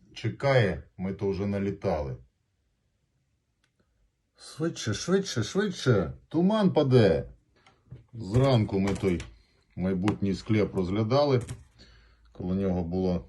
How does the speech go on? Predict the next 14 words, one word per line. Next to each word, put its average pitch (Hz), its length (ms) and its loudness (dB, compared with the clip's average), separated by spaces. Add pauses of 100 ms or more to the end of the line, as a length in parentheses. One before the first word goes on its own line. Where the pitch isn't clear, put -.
така - 280 -2
аномальна 95 560 2
активність. 127 640 -2 (160)
Автівки 92 460 -8
щось 92 200 -6
підвозили, 107 640 0
вивантажували. 104 840 4 (960)
Мінімум 95 640 4 (160)
п'ять 104 240 4
хробаків 98 580 0
тут 92 180 -6
на 95 100 0
постійній 98 540 0
основі 131 560 2